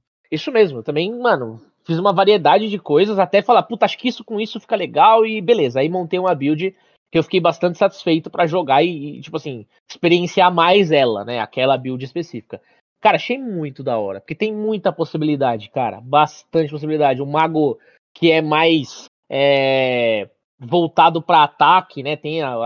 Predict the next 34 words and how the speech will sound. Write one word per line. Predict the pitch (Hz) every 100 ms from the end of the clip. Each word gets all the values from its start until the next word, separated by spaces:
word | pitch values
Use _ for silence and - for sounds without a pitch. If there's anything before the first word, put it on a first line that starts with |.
| 120
a |
Glass | 127 165 160 -
Cannon | 151 151 165 131
lá, | 123 147
que, | 151 139
mano, | 147 127
aumenta | 117 147 165
pra | 160
caralho | 156 156 165
o |
seu | - 139
ataque, | 120 151 160 - 147 123
mas | 120 131
também | - 139 139
aumenta | 143 139 151 139
o |
dano | 143 147 135
que |
você | -
recebe. | 131 117 - 117 147 160 143 120 107 - _ _ _
E | 151
aí | 151
eu | 170
comecei | 170 165 160 - 165
a |
combar | - 160 147 147 147
isso | 156 -
com | - 165 151 127
skills | - - 170 156
de, | 127 143 135 120
de | 123
shield | 131 - 156 175 175 165 139 120
e | 120
tal. | 135 147 160 143